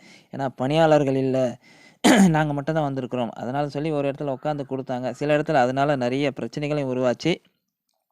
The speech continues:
அப்படி டோக்கன் பெற்றவர்களுக்கு அந்த தேதியில ரேஷன் கடையில காலையில, மாலையிலயா அந்த நேரத்துல தான் போய் நம்ம பணம் வாங்கணும் அப்படின்னு அதுல தெளிவா போட்டுருக்குறாங்க. அதனால எல்லாருக்கும் கிடைக்கும், கவலைப்பட வேண்டாம். கூட்ட நெரிச்சல்ல போய் யாரும் மாட்டிக்க வேண்டாம்.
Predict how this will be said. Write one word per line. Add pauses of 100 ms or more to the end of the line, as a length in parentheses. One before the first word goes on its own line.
(1000)
அப்படி
டோக்கன்
பெற்றவர்களுக்கு
அந்த
தேதியில
ரேஷன்
கடையில
காலையில,
மாலையிலயா (100)
அந்த
நேரத்துல
தான்
போய்
நம்ம
பணம்
வாங்கணும் (480)
அப்படின்னு
அதுல
தெளிவா (100)
போட்டுருக்குறாங்க.
அதனால
எல்லாருக்கும்
கிடைக்கும்,
கவலைப்பட
வேண்டாம்.
கூட்ட
நெரிச்சல்ல
போய்
யாரும்
மாட்டிக்க
வேண்டாம்.